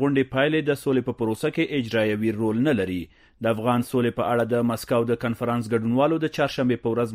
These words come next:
ناوخته یو ګډ نهه ماده ییزه پریکړه لیک خپور کړ چې پکې د مسکو غونډه د سولې لپاره د بین الافغاني مذاکراتو تر ټولو مهم ګام بلل شوی او په راتلونکي کې د ورته غونډو پر دوام ټینګار شوی دی. همداشان له افغانستان څخه د بهرنیو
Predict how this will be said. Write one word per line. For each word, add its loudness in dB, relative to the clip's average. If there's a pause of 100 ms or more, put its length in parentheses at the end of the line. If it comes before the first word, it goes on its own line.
ناوخته 0
یو 2 (100)
ګډ -2
نهه -2
ماده 2
ییزه 0
پریکړه -2
لیک -6
خپور 0
کړ 4
چې -6 (120)
پکې 0
د 2
مسکو 2 (100)
غونډه 2
د 2
سولې 2
لپاره 2
د 0
بین 2
الافغاني 0
مذاکراتو -2
تر 0
ټولو 4
مهم 0
ګام 2
بلل 2
شوی 4 (480)
او 8
په 2
راتلونکي 0
کې 0
د 2
ورته 0
غونډو 2
پر 0
دوام 2
ټینګار 2
شوی 0
دی. -2 (400)
همداشان 0
له 2
افغانستان -4
څخه -4
د 0
بهرنیو 0